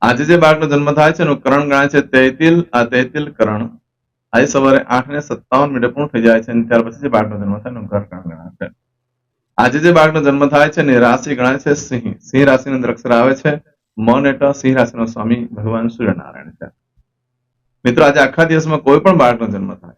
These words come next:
એની રાશિ સિંહ ગણાશે. આ સિંહ રાશિ આઠ તારીખે મળસ્કે ત્રણ ને પંદર મિનિટે પૂર્ણ થાય છે, એટલે ત્યાં સુધી જે બાળકોને જન્મ થશે બધાની રાશિ સિંહ ગણાશે. આ રાશિ, તિથિ, વાર, નક્ષત્ર, યોગ, કરણનું બહુ જ મહત્વ છે મિત્રો.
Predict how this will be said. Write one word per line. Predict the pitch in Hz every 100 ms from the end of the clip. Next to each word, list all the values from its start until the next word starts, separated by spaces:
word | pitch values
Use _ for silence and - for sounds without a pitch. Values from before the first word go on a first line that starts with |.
| 117
એની | 120
રાશિ | 117 113 131
સિંહ | - 117
ગણાશે. | 101 92 98 - 110
આ | 123 131
સિંહ | 135 170
રાશિ | 165 120 117 123 - _ _ _ _ _ _ _ _ _ _ _ _ _ _ _ _ _ _
આઠ | - 165 170
તારીખે | 120 101 98 _ _ _ _
મળસ્કે | 107 117 139 - 147
ત્રણ | 147 127 131
ને | 139 135
પંદર | - 123 127 143
મિનિટે | 113 104
પૂર્ણ | - 104
થાય | 98 107
છે, | 117
એટલે | 147 139
ત્યાં | 135 135
સુધી | 135 143
જે | 156
બાળકોને | 165 147 147 147 151
જન્મ | 139 143
થશે | 139 110 - 98
બધાની | 113 117 123
રાશિ | 113 110 117
સિંહ | - 101
ગણાશે. | 87 _ _ _ _ _
આ | 107
રાશિ, | 110 123 127 160 160
તિથિ, | - 120 143
વાર, | 127 120 127 131
નક્ષત્ર, | 117 117 - - 113
યોગ, | 107 131 127
કરણનું | 117 123 131 120
બહુ | 110 135
જ |
મહત્વ | - 120 117 117
છે | 117
મિત્રો. | 117 123 127